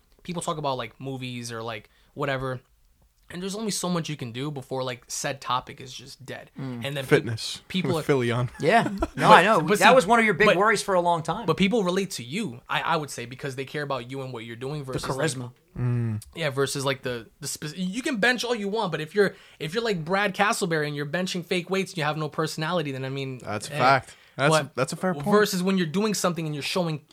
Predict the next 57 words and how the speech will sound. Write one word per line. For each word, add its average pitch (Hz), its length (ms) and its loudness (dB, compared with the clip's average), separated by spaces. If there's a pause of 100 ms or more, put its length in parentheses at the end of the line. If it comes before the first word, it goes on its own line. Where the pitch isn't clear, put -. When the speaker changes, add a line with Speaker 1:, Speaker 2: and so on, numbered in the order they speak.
Speaker 1:
you 165 100 -2
know, 131 120 -4
charisma 156 460 -4
and 131 60 -6
energy, 151 300 -2
I, 135 40 -2
f-, 127 100 -8
I 147 80 -4
feel 160 140 -6
like 143 100 -10
people 151 180 -6
would 147 60 -8
be 147 60 -6
like, 143 120 -6
"You 220 60 -8
know 269 80 -4
what? 277 160 -2
I 262 60 -4
like 226 180 -2
this 127 120 -12
guy." 117 200 -4 (340)
So 160 320 2
if 151 200 -2
I 190 80 2
had 240 140 4
to 226 60 0
pick 208 200 -4
one, 185 280 -2 (100)
one 170 200 -2
or 196 80 2
the 147 160 0
other, 175 300 0 (340)
I, 190 160 2
w-, 180 400 0
I 180 80 2
would 190 240 0
really 240 220 0
say 220 200 2
both. 175 360 0
But 165 120 -2
if 160 120 -8 (480)
at 143 180 -8
this 202 140 2
current 190 300 -4
point 185 160 -4
in 160 40 -2
my 143 80 -2
life, 147 300 -2
if 131 100 -10
I 131 80 -4
had 139 120 -4
to 135 60 -6
choose 139 380 -6
one 139 300 -6
or 143 180 -6
the 135 140 -6
other, 175 280 -4